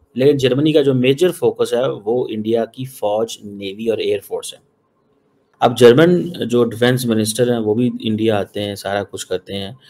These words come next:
अ, इंडियन वो भी लीडरशिप भी आई हुई है। सारे के सारे all जो इंडिया, जो जर्मन के बिजनेसमैन हैं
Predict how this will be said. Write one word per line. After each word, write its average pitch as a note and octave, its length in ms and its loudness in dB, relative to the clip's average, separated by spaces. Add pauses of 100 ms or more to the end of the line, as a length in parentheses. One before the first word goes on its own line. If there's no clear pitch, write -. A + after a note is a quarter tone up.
(300)
अ, G2 80 -2 (840)
इंडियन G2 320 -2
वो F#2+ 120 0
भी G#2 100 0
लीडरशिप G2 440 0
भी G2+ 120 0
आई F#2+ 180 2
हुई F2+ 180 -2
है। F2+ 200 -4 (340)
सारे A#2 560 2
के C#3 240 0
सारे F#2 560 -2 (320)
all E3 720 6 (540)
जो A2 320 -6
इंडिया, A2+ 500 0
जो A2 220 2
जर्मन G#2+ 400 0
के A2 120 -2
बिजनेसमैन G#2 560 -4
हैं G2+ 160 -8